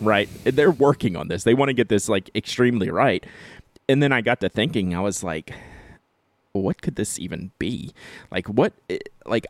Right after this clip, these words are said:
I don't want you to, or you or I to have to design our own fiftieth edition necessarily, but, like, what is your f-, gut feeling tell you we're gonna see for the fiftieth edition?" Like, I kinda have some ideas of what I,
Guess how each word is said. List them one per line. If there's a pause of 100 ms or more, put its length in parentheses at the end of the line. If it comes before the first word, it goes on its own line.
I
don't
want
you
to,
or
you
or
I
to
have
to
design
our
own
fiftieth
edition
necessarily,
but,
like,
what
is
your
f-, (100)
gut
feeling
tell
you (1400)
we're
gonna
see (1000)
for
the
fiftieth
edition?"
Like,
I
kinda
have
some
ideas
of
what
I,